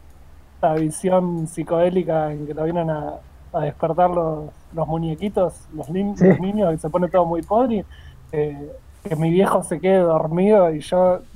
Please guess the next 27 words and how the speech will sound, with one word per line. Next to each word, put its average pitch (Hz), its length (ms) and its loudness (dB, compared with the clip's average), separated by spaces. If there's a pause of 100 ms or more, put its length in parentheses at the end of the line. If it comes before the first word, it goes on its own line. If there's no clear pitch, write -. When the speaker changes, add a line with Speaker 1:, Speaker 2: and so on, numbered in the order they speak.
(120)
Speaker 1:
eh, 156 180 -10
Speaker 2:
Ah. 170 200 0
Speaker 1:
<laughs> - 1500 -6
la 180 120 -4
tuve 220 180 4
que 202 60 4
terminar 202 380 4
de 208 40 6
ver 214 140 6
al 202 160 2
otro 190 200 -2
día, 185 260 -2
pero 147 180 -18
fue 190 160 -12
una 180 140 -6
de 165 100 -10
las, 160 200 -12 (680)
una 233 160 2
de 202 40 4
las 185 180 0
escenas 208 320 -2
que 170 280 -10
hermosamente 185 760 -4
me 156 100 -10
cagó 165 260 -6
la 165 140 -6
vida. 156 220 -12